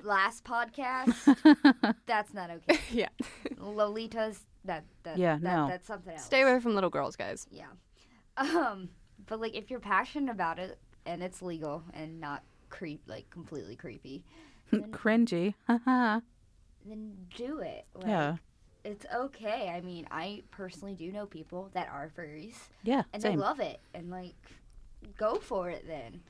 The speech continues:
Speaker 1: Like, personally, maybe I won't be interested in that, but, like, you do you.
Speaker 2: Or,
Speaker 3: Yeah.
Speaker 2: like, you know, if, if there are, you know, if there are people, you know,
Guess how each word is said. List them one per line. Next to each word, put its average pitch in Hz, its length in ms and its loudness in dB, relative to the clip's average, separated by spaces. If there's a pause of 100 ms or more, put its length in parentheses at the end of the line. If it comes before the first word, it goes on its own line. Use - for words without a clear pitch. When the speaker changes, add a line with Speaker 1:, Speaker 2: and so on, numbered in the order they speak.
(260)
Speaker 1:
Like, 175 180 -14 (180)
personally, 208 400 -8
maybe 185 340 -10
I 151 220 -4
won't 226 260 -6
be 160 140 -8
interested 147 720 -8
in 151 60 -12
that, 151 260 -6
but, - 160 -6
like, 127 220 -12 (360)
you 196 120 -12
do 262 100 -14
you. 220 580 -10
Speaker 2:
Or, 214 120 2
Speaker 3:
Yeah. 208 80 2
Speaker 2:
like, 196 260 2
you 214 100 0
know, 175 220 2
if, - 180 -4
if 170 220 -6
there 180 240 0 (300)
are, 151 40 -4
you 165 180 -6
know, 147 140 -2
if 147 120 -10
there 160 140 -2
are 151 60 -4
people, 147 640 -6 (140)
you 165 140 -4
know, 139 160 -6